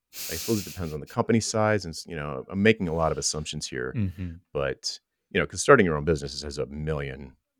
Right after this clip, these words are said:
Speaker 1: landmines around it too. So that's, that's also not, it's, I, I'm, I don't mean to make it sound like it's easy. It's not easy,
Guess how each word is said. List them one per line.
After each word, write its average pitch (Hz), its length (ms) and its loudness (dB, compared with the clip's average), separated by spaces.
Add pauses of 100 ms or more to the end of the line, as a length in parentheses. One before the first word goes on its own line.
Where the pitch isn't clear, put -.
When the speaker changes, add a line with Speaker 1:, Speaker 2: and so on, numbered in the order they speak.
(220)
Speaker 1:
landmines 69 480 -6
around 67 240 -8
it 55 100 -10
too. 67 300 0
So 60 440 -8
that's, - 440 -8 (500)
that's - 280 0
also 73 340 -6
not, 80 220 -4
it's, 95 180 -2 (220)
I, 92 100 0 (100)
I'm, 87 240 -6 (220)
I 90 60 -6
don't 90 160 -2
mean 82 140 -10
to 80 80 -12
make 78 140 -6
it - 100 -6 (100)
sound 78 240 -4
like 73 100 -4
it's 73 120 -10
easy. 80 220 0
It's 73 120 -4
not 71 240 0
easy, 101 320 -4